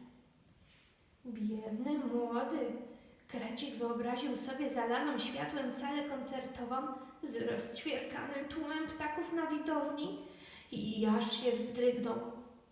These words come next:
„Za jakieś dwie godziny będzie po wszystkim”, pocieszył się szybko. Jakież było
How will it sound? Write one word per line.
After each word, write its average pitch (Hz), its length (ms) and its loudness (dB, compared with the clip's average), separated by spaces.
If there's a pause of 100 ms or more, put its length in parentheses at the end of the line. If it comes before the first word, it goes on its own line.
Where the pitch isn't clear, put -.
(520)
„Za 175 140 -4
jakieś - 420 0
dwie - 320 -2
godziny 311 440 0
będzie 311 260 0
po 285 160 -2
wszystkim”, 285 920 0 (320)
pocieszył 220 640 -4
się - 140 -6 (120)
szybko. - 440 -8 (1500)
Jakież 214 460 -6
było 269 440 0